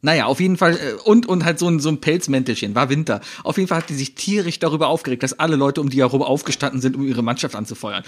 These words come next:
Und die saß da echt und sagte, „Entschuldigung, das hier ist ein Sitzplatz.“ Und war mega angepisst. Und dann hat ihr Mann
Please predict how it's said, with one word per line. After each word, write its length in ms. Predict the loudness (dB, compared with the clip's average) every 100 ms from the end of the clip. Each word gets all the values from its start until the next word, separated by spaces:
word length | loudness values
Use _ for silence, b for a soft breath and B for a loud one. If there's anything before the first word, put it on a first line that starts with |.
| B
Und 100 | -2
die 60 | 2
saß 240 | 2 2
da 80 | 0
echt 180 | -4 -4
und 60 | -2
sagte, 220 | -2 -4 B
„Entschuldigung, 800 | -2 2 2 2 0 -2 -4 -6 -6 -2
das 180 | 0 2
hier 140 | 2
ist 140 | 2
ein 200 | 0 0
Sitzplatz.“ 840 | 2 0 0 -4 -2 -2 2 0 0 B B B B
Und 160 | -2 2
war 200 | 2 2
mega 340 | 2 4 2
angepisst. 560 | 0 -2 -2 -4 -6 -10 B 0
Und 80 | 2
dann 140 | 2
hat 100 | 2
ihr 120 | 0
Mann 440 | 2 4 4 2